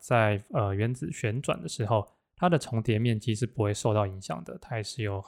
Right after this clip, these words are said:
保持一定的键结程度。但是如果你是拍键的话，因为拍键就是两个 P 轨域侧面叠合在一起嘛，所以你在旋转的过程当中呢，它的重叠的面积会随着你旋转的角度而慢慢的下降，最后甚至完全没有任何的重合，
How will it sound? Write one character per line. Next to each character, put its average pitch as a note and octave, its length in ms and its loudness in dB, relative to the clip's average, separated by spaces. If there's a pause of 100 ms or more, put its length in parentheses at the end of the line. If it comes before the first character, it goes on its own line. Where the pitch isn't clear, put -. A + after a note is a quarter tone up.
保 C3 180 0
持 - 260 -8
一 G2+ 60 -8
定 B2+ 260 -2
的 G#2 180 0
键 C3+ 220 0
结 G#2+ 160 0
程 G2 220 -4
度。 G#2 220 2 (500)
但 G3+ 100 2
是 G3+ 140 6
如 F3+ 140 6
果 C#3+ 160 4
你 G2 120 -4
是 A#2 440 2
拍 B2 260 2
键 B2 180 2
的 G#2 120 -4
话， G#2 200 0 (440)
因 E3 80 4
为 D#3+ 80 4
拍 E3 200 6
键 E3 200 6
就 C#3+ 100 6
是 C#3 220 6
两 A2+ 120 6
个 G2+ 140 4
P C3 220 2
轨 G#2+ 180 4
域 A2+ 160 4
侧 A#2 320 2
面 A2+ 220 2
叠 G#2+ 240 2
合 G#2 160 4
在 G#2+ 180 4
一 G2+ 80 2
起 - 180 -6
嘛， G3 200 -8 (340)
所 - 160 4
以 C3 60 4
你 A2 60 0
在 D3 140 6
旋 C3+ 300 0
转 B2 160 2
的 G2+ 80 -2
过 B2 180 4
程 G#2 240 0
当 G#2 200 2
中 G#2 180 0
呢， G2 240 -2 (180)
它 - 180 -2
的 G#2 300 4
重 A#2 240 2
叠 B2 140 4
的 G#2+ 120 2
面 A2+ 220 2
积 G#2 280 -2 (340)
会 F3+ 140 2
随 C3+ 260 4
着 B2+ 100 6
你 A2 140 2
旋 B2+ 280 2
转 B2 180 2
的 G2+ 100 2
角 G2 220 2
度 G#2+ 280 4
而 A2+ 180 2
慢 A2+ 200 2
慢 G#2 180 2
的 G2 120 2
下 G2+ 240 4
降， G2 200 2
最 A2+ 160 2
后 A2+ 160 4
甚 A2+ 280 2
至 A2 200 2
完 G#2 200 0
全 G#2+ 200 0
没 G#2+ 100 2
有 G2+ 80 2
任 G#2+ 200 4
何 G#2 100 -2
的 F#2+ 100 -2
重 G#2 300 0
合， - 240 -2